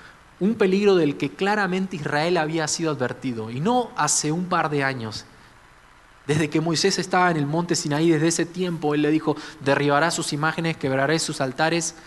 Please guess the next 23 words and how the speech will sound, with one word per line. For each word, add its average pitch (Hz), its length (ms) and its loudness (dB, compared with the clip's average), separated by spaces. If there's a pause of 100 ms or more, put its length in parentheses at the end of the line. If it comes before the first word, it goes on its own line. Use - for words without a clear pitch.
(240)
no 170 280 2
te 175 120 0
has 135 100 -2
de 160 80 -4
inclinar 147 460 -2
a 147 80 0
ningún 139 420 -2
otro 135 300 -6
Dios, 156 320 0 (260)
pues 127 160 -4
Jehová, 160 480 2 (240)
cuyo 127 220 -2
nombre 147 400 0
es, - 240 -4 (200)
Dios 147 280 0
celoso 139 520 -2
es". 120 300 -4 (640)
Desde 156 200 2
de 160 280 -2
entrada 185 600 2
el 147 120 0
pueblo 165 400 4
sabía 143 640 2